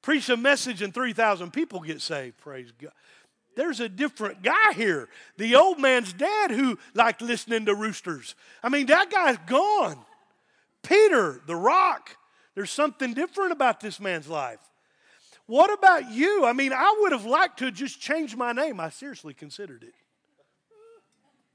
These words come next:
But it wasn't culturally acceptable, so I didn't.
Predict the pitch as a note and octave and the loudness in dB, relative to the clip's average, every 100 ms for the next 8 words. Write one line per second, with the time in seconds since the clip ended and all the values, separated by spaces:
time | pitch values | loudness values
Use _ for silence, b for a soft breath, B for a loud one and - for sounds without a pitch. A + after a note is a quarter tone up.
0 | _ _ _ _ _ _ _ _ _ _ | _ _ _ _ _ _ _ _ _ _
1 | _ _ _ _ _ _ _ _ _ _ | _ _ _ _ _ _ _ _ _ _
2 | _ _ _ _ D#3+ F3+ G3+ F3+ G3+ F3+ | _ _ _ _ _ -4 -4 -2 -4 -4
3 | E3 G3+ G3+ - F3 D3+ C#3 D3+ C#3+ C#3 | -8 -6 -6 -8 -10 -10 -10 -12 -12 -14
4 | D#3 - D#3 D#3 D#3+ G3 - A#2+ | -14 -12 -10 -10 -8 -10 -12 -20